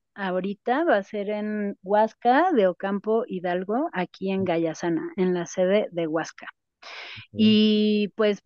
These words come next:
Speaker 1: la verdad es que, bueno, es así como bien bonito poder así recibir este taller, este diplomado aquí,
Speaker 2: Claro.
Speaker 1: porque, pues, sí, ya,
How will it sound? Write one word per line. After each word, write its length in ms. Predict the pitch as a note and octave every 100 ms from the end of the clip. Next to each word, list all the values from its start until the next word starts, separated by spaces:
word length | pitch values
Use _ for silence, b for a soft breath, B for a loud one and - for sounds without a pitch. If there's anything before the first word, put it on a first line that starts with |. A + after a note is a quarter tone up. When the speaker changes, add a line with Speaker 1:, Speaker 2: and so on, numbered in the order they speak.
| _ -
Speaker 1:
la 200 | A#3 A3
verdad 340 | A#3 A#3+ C4 C4
es 100 | -
que, 200 | A#3 A3
bueno, 280 | G3+ F#3
es 220 | F3+ G3+ G#3+
así 280 | A3 G#3
como 460 | - A3 G#3+ F#3 E3+
bien 360 | D#3+ F3+ F#3+ G3+
bonito 480 | G3+ F#3 G#3+ A#3 A#3
poder 480 | F#3+ F3+ F3+ F3 -
así 420 | F#3+ - F3+ F3+
recibir 580 | F3 E3+ - E3+ F3+ F#3 - -
este 320 | F3+ - F#3
taller, 400 | E3+ E3 F3+ F#3 A#3
este 340 | G3 - G3+
diplomado 720 | G3 - E3+ E3+ F3+ F#3 G3
aquí, 560 | F#3 - F#3+ G#3 D#4+ -
Speaker 2:
Claro. 300 | - A3 A3 -
Speaker 1:
porque, 1040 | G3 F3 - F3+ F3 F3 E3+ E3+ E3+ E3 E3
pues, 160 | F3+ F#3
sí, 160 | G3+
ya, 300 | F#3 F3+ F3+